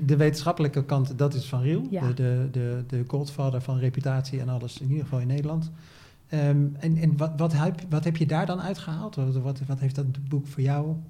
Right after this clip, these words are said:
Speaker 2: Ja, het is een beetje, ik zeg altijd, het is een beetje bij mijn Bijbel gewoon. Maar
Speaker 1: Mhm.
Speaker 2: dat is, op een gegeven moment hebben we gekozen om, ehm, alignment echt wel het leidende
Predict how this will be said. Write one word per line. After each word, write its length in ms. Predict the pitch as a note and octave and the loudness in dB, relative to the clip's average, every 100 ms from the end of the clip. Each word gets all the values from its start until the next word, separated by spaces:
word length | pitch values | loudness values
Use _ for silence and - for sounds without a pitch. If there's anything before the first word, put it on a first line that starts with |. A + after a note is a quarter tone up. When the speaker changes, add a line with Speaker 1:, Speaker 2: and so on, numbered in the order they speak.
| - - - - | -16 -20 -20 -12
Speaker 2:
Ja, 100 | A#3 A#3 | -10 -6
het 120 | B3 | -4
is 100 | A3 | -2
een 80 | A3 | -2
beetje, 200 | A#3 - | -4 -6
ik 100 | - | -10
zeg 180 | A#3 | -8
altijd, 100 | G3+ | -8
het 100 | F#3 | -6
is 60 | G#3 | -2
een 60 | G3+ | -2
beetje 180 | G3+ | -4
bij 100 | F3+ | -6
mijn 220 | E3 E3+ D#3+ | -6 -6 -4
Bijbel 400 | A#3+ B3 E3+ E3+ | -2 0 -2 -4
gewoon. 380 | - E3+ E3 F3 | -6 -6 -4 -2
Maar 140 | F#3+ | 4
Speaker 1:
Mhm. 100 | D3 | 8
Speaker 2:
dat 160 | D#3 D#3+ | 8 6
is, 180 | A3+ - | 2 -4
op 120 | G#3+ | -6
een 60 | |
gegeven 200 | G#3 B3 | -2 -2
moment 180 | B3 B3 | 0 0
hebben 380 | A#3 G#3+ G#3+ G#3+ | -2 -2 -2 -2
we 60 | - | -4
gekozen 720 | G3+ - A3 A#3 A3+ - - | -8 -2 0 0 -2 -6 -2
om, 340 | G#3 G3+ G3 G3 | 0 2 2 0
ehm, 1080 | G3 F#3 F3+ F3+ F3+ F3+ F3+ F3+ F3+ F3+ F3+ F3+ - - - - | -4 -4 -2 -2 -2 -2 -2 -2 -2 -2 -2 -6 -14 -20 -20 -10
alignment 640 | G#3 F#3+ F#3 G#3+ G#3+ F#3+ - | -4 -2 0 0 2 0 -2
echt 260 | G3+ - F#3 | -6 -8 -6
wel 340 | F3+ F3 F3 | -6 -4 -4
het 360 | E3+ G3 - - | -4 -6 -8 -10
leidende 920 | F3 F3+ G3 G#3+ F#3+ F3+ F3+ F3 | -8 -6 -4 -2 -2 -2 -4 -6